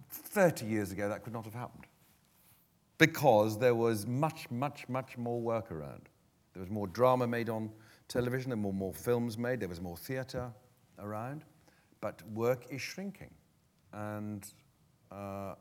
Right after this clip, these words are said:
I, at the moment, I, you know, I worry that it's, it's, it's going to continue shrinking because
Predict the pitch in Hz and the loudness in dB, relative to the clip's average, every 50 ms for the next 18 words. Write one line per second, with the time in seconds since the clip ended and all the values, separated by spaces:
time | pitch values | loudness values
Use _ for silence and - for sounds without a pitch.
0 | - - - 104 107 107 - - 107 104 - 123 120 131 151 175 185 151 95 76 | -12 -10 -8 -6 -6 -6 -8 -10 -12 -10 -8 -4 -2 0 2 2 2 0 -2 -4
1 | 73 71 - - - _ _ _ _ _ _ _ _ _ _ _ _ - - - | -8 -10 -14 -18 -20 _ _ _ _ _ _ _ _ _ _ _ _ -20 -20 -16
2 | - 98 101 104 104 101 - 110 113 107 95 104 98 98 98 98 101 110 107 101 | -8 -4 -4 -4 -4 -4 -6 -6 -6 -4 -4 -4 -4 -4 -2 -2 -2 -2 -2 -2
3 | 95 87 95 95 98 87 - - - 107 95 - - - 107 98 - - - 113 | -2 -4 -6 -6 -8 -8 -10 -10 -10 -10 -10 -10 -10 -10 -10 -10 -10 -8 -6 -6
4 | 110 104 104 110 - - _ - - 120 110 107 - 190 208 196 139 92 - - | -6 -6 -8 -12 -16 -20 _ -12 -10 -8 -6 -4 -2 -2 -2 -2 -4 -4 -6 -8
5 | 92 82 78 - 90 87 - 101 90 117 110 104 | -10 -10 -10 -10 -10 -10 -8 -8 -6 -6 -8 -8